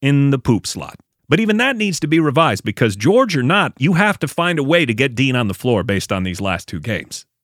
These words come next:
Now, I'm not suggesting that his minutes come at the expense of George Niang. I'm suggesting they come at the expense of Damian Jones. And it's not as if Jones even had a promised role in the regular season rotation here. But my point is,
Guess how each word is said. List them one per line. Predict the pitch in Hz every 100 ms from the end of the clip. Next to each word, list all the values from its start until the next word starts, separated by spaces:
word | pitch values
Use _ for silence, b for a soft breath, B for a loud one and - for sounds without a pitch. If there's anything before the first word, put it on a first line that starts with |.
| _ -
Now, | 135 180
I'm | 226
not | 202 -
suggesting | 151 107 143 170 - 147 135
that | 131
his | 147 113
minutes | 135 143 139
come | - - 139 139
at | 139 -
the | 143
expense | - - 160 175
of | 147
George | 120 120 101
Niang. | 117 107 107 b b b -
I'm | 139 190
suggesting | 165 117 135 131 - 131 113
they | 143
come | - 139
at | 120
the | 110
expense | 101 - - 104 90 - b b b b
of | 92 92
Damian | 107 101 92
Jones. | 92 76 - - - _ _ _ _ 165
And | 180
it's | 190
not | 254 220
as | 156
if | 147
Jones | 170 208 175 135
even | 175 147
had | 175
a | 131
promised | - 226 247 - 98
role | 73 98 -
in | 123
the | 123
regular | 113 104 98
season | - 101 92
rotation | 85 82 82 80 -
here. | 76 71
But | 92 107
my | 135
point | 127 247 269 -
is, | 98 98 -